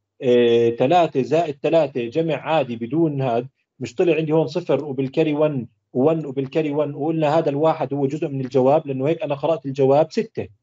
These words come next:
لما كانت العملية جمع. أما لما كانت العملية طرح، تلاتة ناقص صفر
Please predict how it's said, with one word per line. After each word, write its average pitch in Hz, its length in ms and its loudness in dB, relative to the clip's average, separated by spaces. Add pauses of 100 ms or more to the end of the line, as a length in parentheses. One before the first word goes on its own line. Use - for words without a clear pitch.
(220)
لما 135 200 2
كانت 165 320 -2
العملية 151 440 0
جمع. 135 360 -2 (400)
أما 127 140 -2
لما 135 180 2
كانت 208 300 -2
العملية 175 400 0
طرح، 170 400 -2
تلاتة 165 380 -2
ناقص 160 400 -10
صفر 147 320 -6